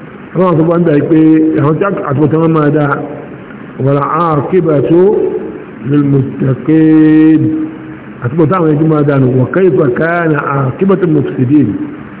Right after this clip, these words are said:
Ẹ̀yin ni a wò àtibọ̀tán àwọn ẹni ibi. Àwọn ẹni bí àtibọ̀tán wọn máa burú ni. Ó lè máa dá, wọ́n máa bẹ-, máa dá kún gbọ́dọ̀ ọjọ́ tọ́ mi. Àmọ́ gbẹ̀yìn gbẹ̀yìn yóò burú fún wọn ni. Àwọn tá àtibọ̀tán wọn dà làwọn ẹni rí.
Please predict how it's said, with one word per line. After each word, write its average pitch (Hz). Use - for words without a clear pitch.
Ẹ̀yin 165
ni 190
a 190
wò 190
àtibọ̀tán 135
àwọn 160
ẹni 151
ibi. 139
Àwọn 165
ẹni 185
bí 175
àtibọ̀tán 175
wọn 180
máa 170
burú 160
ni. 139
Ó 208
lè 214
máa 185
dá, 180
wọ́n 185
máa 185
bẹ-, 170
máa 170
dá 170
kún 175
gbọ́dọ̀ 165
ọjọ́ 147
tọ́ 139
mi. 123
Àmọ́ 165
gbẹ̀yìn 196
gbẹ̀yìn 147
yóò 175
burú 143
fún 139
wọn 123
ni. 110
Àwọn 143
tá 196
àtibọ̀tán 156
wọn 165
dà 139
làwọn 135
ẹni 131
rí. 131